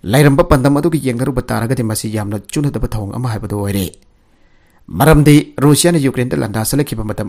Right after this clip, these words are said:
ꯑꯗꯨꯗ ꯁꯨꯞꯅ ꯈꯛꯇꯒꯤ ꯅꯨꯃꯤꯠ ꯈꯔꯅꯤꯒꯤ ꯃꯅꯨꯡꯗ ꯌꯨꯀ꯭ꯔꯦꯟꯕꯨ ꯃꯄꯨꯡ ꯐꯥꯅ ꯈꯨꯗꯨꯝ ꯆꯟꯕ ꯉꯝꯒꯅꯤ ꯍꯥꯏꯕ ꯑꯁꯤꯗ ꯆꯦꯟꯅ ꯊꯥꯖꯔꯤꯕꯅꯤ꯫ ꯑꯗꯨꯕꯨ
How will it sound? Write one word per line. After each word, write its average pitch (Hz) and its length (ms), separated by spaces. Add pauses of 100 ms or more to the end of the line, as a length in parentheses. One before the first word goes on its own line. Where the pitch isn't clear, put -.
ꯑꯗꯨꯗ 123 260
ꯁꯨꯞꯅ 104 240
ꯈꯛꯇꯒꯤ 139 400
ꯅꯨꯃꯤꯠ 107 240
ꯈꯔꯅꯤꯒꯤ 135 320
ꯃꯅꯨꯡꯗ 104 340 (1000)
ꯌꯨꯀ꯭ꯔꯦꯟꯕꯨ 175 500
ꯃꯄꯨꯡ 185 300
ꯐꯥꯅ 185 240
ꯈꯨꯗꯨꯝ 143 260
ꯆꯟꯕ 135 220
ꯉꯝꯒꯅꯤ 127 320 (140)
ꯍꯥꯏꯕ 113 180
ꯑꯁꯤꯗ 117 320
ꯆꯦꯟꯅ 101 280
ꯊꯥꯖꯔꯤꯕꯅꯤ꯫ 101 580 (1300)
ꯑꯗꯨꯕꯨ 151 240